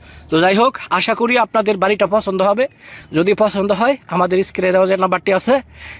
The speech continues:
এই নাম্বারে যোগাযোগ করবেন। আমরা ডাইরেক্টলি, আহ, আপনাদেরকে বাড়ির যে মালিক, যদি আপনারা কথা বলতে চান, তাইলে বাড়ির মালিকের সাথে আমরা বসায় দিতে পারবো। তবে কথা হচ্ছে,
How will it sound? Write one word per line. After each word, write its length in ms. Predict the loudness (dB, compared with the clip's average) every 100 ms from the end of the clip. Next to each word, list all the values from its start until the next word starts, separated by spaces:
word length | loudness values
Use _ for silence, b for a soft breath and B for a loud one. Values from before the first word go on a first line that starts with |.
| B
এই 120 | 0
নাম্বারে 320 | 2 2 2
যোগাযোগ 320 | 4 4 2
করবেন। 340 | 2 2 2 0 -6 B
আমরা 360 | -4 0 0 0 B B B -4
ডাইরেক্টলি, 600 | 0 2 2 0 -2 -2
আহ, 760 | _ _ -20 -6 -2 0 0
আপনাদেরকে 600 | -2 0 0 0 2 2 0 -2
বাড়ির 340 | -2 0 0 0
যে 120 | 0
মালিক, 360 | 2 0 -2 -6 -12 -4
যদি 340 | 0 2 0 -4 B B B
আপনারা 260 | 0 0 0
কথা 260 | 0 0
বলতে 240 | 0 0 0
চান, 220 | 0 -2 B B
তাইলে 300 | -2 2 2
বাড়ির 280 | 0 -2 0
মালিকের 280 | 0 0 -2
সাথে 240 | -2 -2
আমরা 260 | 0 0 -2 -6 B B B B
বসায় 420 | -2 0 2 0 0
দিতে 300 | 0 0 0
পারবো। 400 | 0 0 -2 -6 -4
তবে 180 | 0 2
কথা 280 | 0 0 0
হচ্ছে, 380 | -2 -2 -2